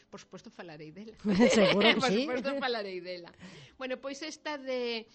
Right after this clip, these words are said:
Speaker 1: Con mis propias manos, que está editada en Lumen, La Navidad del comisario Ricciardi, pois, por su-, por suposto, estamos na navi-, no Nadal napolitano, moi famoso por lo-, polos beléns, todos xa sabemos os beléns napolitanos, e,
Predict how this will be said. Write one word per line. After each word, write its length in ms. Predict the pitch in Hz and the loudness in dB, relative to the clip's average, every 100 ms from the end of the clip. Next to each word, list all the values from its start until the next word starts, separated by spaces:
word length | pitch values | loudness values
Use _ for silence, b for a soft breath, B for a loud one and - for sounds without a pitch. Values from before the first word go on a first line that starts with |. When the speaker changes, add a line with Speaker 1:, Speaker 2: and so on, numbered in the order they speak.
| b b | b b
Speaker 1:
Con 160 | - 233 | -12 -10
mis 160 | 233 | -10
propias 460 | - 247 247 262 254 | -10 -12 -10 -12 -8
manos, 480 | 302 339 330 339 330 | -8 -6 -8 -10 -14
que 80 | - | -18
está 180 | - | -16
editada 440 | 180 180 185 185 196 | -16 -16 -14 -14 -12
en 120 | 240 | -12
Lumen, 380 | 302 302 277 277 | -12 -10 -12 -14
La 200 | 190 175 | -16 -16
Navidad 460 | 170 170 170 175 190 | -16 -18 -18 -16 -14
del 140 | 180 | -16
comisario 500 | 180 170 190 196 202 | -18 -20 -16 -16 -16
Ricciardi, 640 | 214 233 - 302 302 302 302 b b b b _ | -16 -20 -14 -14 -12 -16 -16 b b b b _
pois, 200 | 277 269 | -16 -16
por 240 | _ 220 | _ -18
su-, 180 | - 190 | -18 -20
por 140 | 190 | -20
suposto, 480 | 185 220 254 269 - | -20 -14 -12 -12 -14
estamos 500 | 294 - 202 196 208 - | -18 -14 -14 -14 -18 -18
na 80 | 185 | -18
navi-, 320 | 170 165 170 - | -18 -20 -20 -20
no 160 | 180 | -20
Nadal 320 | 175 170 185 185 | -18 -16 -14 -14
napolitano, 720 | 175 165 170 180 269 302 320 - | -16 -18 -20 -18 -16 -16 -16 -20
moi 160 | 165 | -20
famoso 480 | _ 170 208 233 - _ | _ -20 -16 -16 -18 _
por 160 | 143 143 | -20 -20
lo-, 240 | 156 147 147 | -20 -20 _
polos 280 | 160 160 151 | -20 -20 -20
beléns, 480 | 160 214 302 285 _ | -20 -18 -18 -20 _
todos 200 | 180 170 | -20 -20
xa 120 | 156 | -20
sabemos 320 | - 214 233 | -18 -18 -16
os 120 | 185 | -16
beléns 360 | 180 165 180 156 | -16 -14 -16 -20
napolitanos, 880 | 170 _ 180 214 285 302 302 320 - b b b b b | -20 _ -20 -20 -18 -16 -18 -20 -20 b b b b b
e, 240 | - 220 | -12 -10